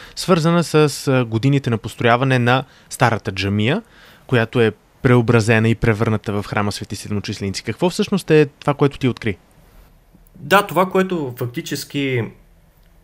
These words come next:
Speaker 2: е широко разпространено като информация, е, че тя е построена през хиляда петстотин двадесет и осма година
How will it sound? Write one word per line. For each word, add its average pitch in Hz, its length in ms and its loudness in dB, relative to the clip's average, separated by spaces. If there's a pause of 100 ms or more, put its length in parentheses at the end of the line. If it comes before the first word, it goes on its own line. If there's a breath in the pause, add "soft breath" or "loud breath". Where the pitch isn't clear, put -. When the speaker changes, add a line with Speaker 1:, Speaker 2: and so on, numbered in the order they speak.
(380)
Speaker 2:
е 131 80 -4
широко 131 420 -2
разпространено 117 640 -2
като 95 360 -6
информация, 110 560 -4
е, 135 60 -2
че - 180 -8
тя 123 440 0
е 127 120 -4
построена 120 720 0 (460 loud breath)
през 117 200 -6
хиляда 113 300 -2
петстотин 117 480 -4
двадесет 110 400 -4
и 104 80 -4
осма 101 320 -4
година 87 580 -6